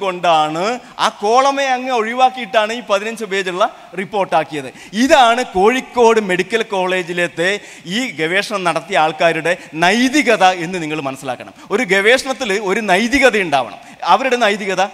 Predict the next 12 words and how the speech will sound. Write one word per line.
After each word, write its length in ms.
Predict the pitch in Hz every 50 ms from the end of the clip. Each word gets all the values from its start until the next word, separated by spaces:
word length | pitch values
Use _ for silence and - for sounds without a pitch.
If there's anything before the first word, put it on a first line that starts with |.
| - - 170 170
ഇതാണ്. 280 | 190 180 143 113 95 - - - - - _ _ _ _ _ _ _ _ _ _ _ _ _ _ _ - - - - _ _ _ _ _ _ _ _ _ _ _ _ _ _ _
ഇനി 220 | 214 254 277 269 196 - - - 160 190 190 185
മറച്ചു 280 | 196 233 240 - 311
വെച്ച 220 | 269 254 247 - 254 202 180
വേറൊരു 320 | 190 220 240 254 262 247 175 -
ടേബിൾ, 320 | 185 175 - - 202 196 156 - - - - 226
ഇത് 100 | 240 277 262
നിങ്ങൾ 160 | 269 262 240
നോക്കിക്കഴിഞ്ഞാൽ 580 | 226 214 233 214 247 220 226 233 226 226 208 196
അറിയാം. 280 | 190 190 190 196 214 254 277 - - - - - - _ _ _
പിന്നെ 200 | 180 180 175 170 160 165 175
മൂളിയാർ 460 | 196 233 262 269 262 247 226 220